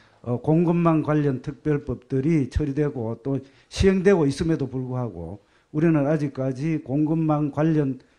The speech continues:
어, 법안에 대해서 처리가 되지 못하고 있습니다. 이 공급망,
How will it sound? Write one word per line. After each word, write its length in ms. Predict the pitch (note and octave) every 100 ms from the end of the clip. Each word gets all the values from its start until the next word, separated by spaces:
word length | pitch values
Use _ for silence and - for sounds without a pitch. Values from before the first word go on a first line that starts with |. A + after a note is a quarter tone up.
| _
어, 140 | - G2+
법안에 460 | - C#3 D3 C#3+
대해서 600 | B2+ A#2+ A#2 D3 C#3+ B2+ -
처리가 320 | C#3 C3 B2+
되지 220 | C3 A#2+
못하고 400 | A2+ B2 C#3 A#2
있습니다. 380 | A2 G#2+ G#2 F#2+
이 160 | E3+ E3
공급망, 680 | - D#3+ E3 F3 F3 F3+